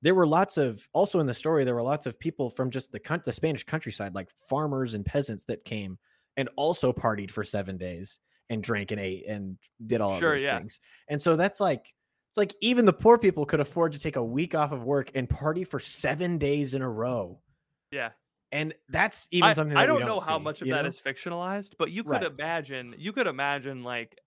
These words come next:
Speaker 2: a harvest festival where it's like, "Hey, we're all done with our harvest.
Speaker 1: Yeah.
Speaker 2: Let's go drink, baby. Let's
Speaker 1: Right.
Speaker 2: run."
Speaker 1: Right.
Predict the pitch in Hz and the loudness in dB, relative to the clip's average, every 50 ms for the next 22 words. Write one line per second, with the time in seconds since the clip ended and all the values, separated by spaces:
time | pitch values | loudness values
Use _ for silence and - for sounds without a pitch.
0 | _ - 135 131 - 151 165 160 151 151 143 131 - - - 135 127 - - - | _ -6 -6 -2 2 4 4 4 4 0 -6 -8 -8 -8 -8 -8 -8 -8 -12 -14
1 | 120 123 123 117 117 117 113 - 123 120 - 190 202 180 143 117 123 123 123 143 | -12 -10 -8 -8 -8 -8 -10 -10 -14 -8 -2 0 0 2 0 -2 -4 -4 -2 -2
2 | 151 151 147 147 147 143 143 143 139 135 135 131 127 123 127 139 147 151 135 123 | -2 -2 -4 -4 -6 -6 -6 -6 -10 -10 -8 -8 -8 -6 -4 -4 -4 -2 -4 -8
3 | 117 113 - - _ _ - 127 127 120 110 98 - _ - - - _ _ _ | -12 -14 -18 -20 _ _ 2 2 2 2 0 -2 -8 _ -20 -20 -20 _ _ _
4 | _ _ _ _ _ _ _ - 131 139 - - - - 160 151 151 147 143 139 | _ _ _ _ _ _ _ -16 -16 -16 -16 -18 -12 -10 -8 -6 -6 -6 -8 -10
5 | 135 139 - 123 139 160 147 - _ _ - 113 127 123 143 143 147 143 _ _ | -12 _ -14 -12 -12 -12 -12 -14 _ _ -12 -12 -12 -12 -12 -14 -16 -18 _ _
6 | _ _ _ - 123 131 131 120 113 131 143 135 - - _ _ _ _ _ 123 | _ _ _ -4 -2 0 0 0 0 -2 -4 -6 -6 -10 _ _ _ _ _ -4
7 | 123 117 110 107 | -2 -2 -2 -4